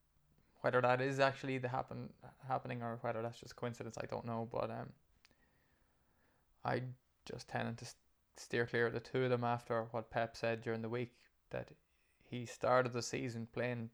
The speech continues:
both together, but then when Mendy got injured, Sané had to play to give them the width,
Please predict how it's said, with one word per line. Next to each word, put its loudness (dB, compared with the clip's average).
both 2
together, 4
but -12
then 2
when -2
Mendy 0
got 4
injured, 0
Sané 2
had 0
to 0
play 0
to -14
give 4
them -2
the -2
width, 0